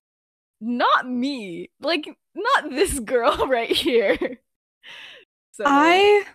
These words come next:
Speaker 2: was, this was not an award I got, but I was the runner-up for it.
Speaker 1: Oh,
Speaker 2: Was
Speaker 1: no. <laughs>
Speaker 2: a Horse Master Award. Was, have I not told you about this? I talk about this a lot. <laughs>
Speaker 1: No, I
Speaker 2: Okay.
Speaker 1: have never heard this
Speaker 2: So,
Speaker 1: story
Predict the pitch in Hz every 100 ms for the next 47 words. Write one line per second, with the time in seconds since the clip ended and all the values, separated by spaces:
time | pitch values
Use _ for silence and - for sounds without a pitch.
0 | _ _ _ 254 311 285 - 226 320 381
1 | 359 381 381 349 311 269 196 196 202 254
2 | 320 - 277 - 233 240 240 220 202 233
3 | 220 196 - - 196 170 165 - - -
4 | _ _ _ - 214 226 302 285 233 240
5 | 240 415 392 539 - _ _ _ _ _
6 | _ _ - 208 - - 240 - - 277
7 | 302 302 269 214 226 - 226 202 190 180
8 | 170 165 170 156 - _ _ _ _ _
9 | 226 247 240 - _ 285 339 330 - 269
10 | 254 220 214 196 196 - - 285 320 349
11 | 269 247 254 214 214 196 185 - _ 440
12 | 466 427 440 302 330 - 285 - 269 220
13 | 381 381 415 381 320 415 392 269 262 415